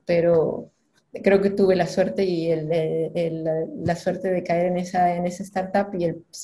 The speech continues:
el dueño me dio la oportunidad de empezar allí. Eh, por otro lado, lo que sí te ofrecen acá, hay, em, intercambios. Por ejemplo, en mi universidad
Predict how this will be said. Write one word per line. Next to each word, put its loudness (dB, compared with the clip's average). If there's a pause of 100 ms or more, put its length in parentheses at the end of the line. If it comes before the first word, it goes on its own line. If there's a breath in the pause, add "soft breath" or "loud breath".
(100)
el 0
dueño 0
me 0
dio 0
la 0
oportunidad -8
de -4
empezar -8
allí. -6 (1200)
Eh, 6 (1120)
por 6
otro 4
lado, 2 (720)
lo 2
que -6
sí 0
te -2
ofrecen -2
acá, -2 (520)
hay, -4
em, -6
intercambios. -2 (220)
Por 6
ejemplo, 2
en 2
mi 4
universidad 2